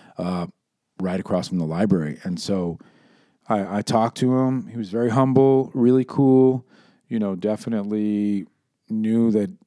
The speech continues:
his time was, was soon. And, uh, I think he was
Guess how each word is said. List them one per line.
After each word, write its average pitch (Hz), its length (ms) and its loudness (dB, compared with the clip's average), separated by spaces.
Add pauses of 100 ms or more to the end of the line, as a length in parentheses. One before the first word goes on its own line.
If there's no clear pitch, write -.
his 107 220 -6
time 104 720 -2 (120)
was, 98 320 -6 (100)
was 98 160 -6
soon. 127 460 -2 (680)
And, 98 320 -4
uh, 92 320 -2 (260)
I 101 140 -4
think 113 280 -2
he 107 180 0
was 101 360 0